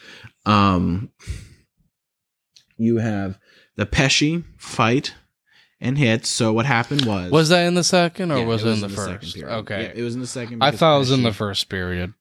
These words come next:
Speaker 1: because Pesce was out of the game for the rest of the second and a chunk of the third, uh, first part of the third.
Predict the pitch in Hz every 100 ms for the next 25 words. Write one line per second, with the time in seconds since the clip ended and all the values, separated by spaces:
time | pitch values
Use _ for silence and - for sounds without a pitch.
0 | - 117 120 - 127 123 - 131 123 113
1 | 110 110 - 101 104 - 92 98 98 95
2 | 104 - 95 104 - - 107 98 92 98
3 | 101 90 98 101 104 104 92 98 101 87
4 | 87 90 92 - 90 82 87 - 64 53
5 | 87 - _ _ - 127 113 - 107 101
6 | 90 90 - -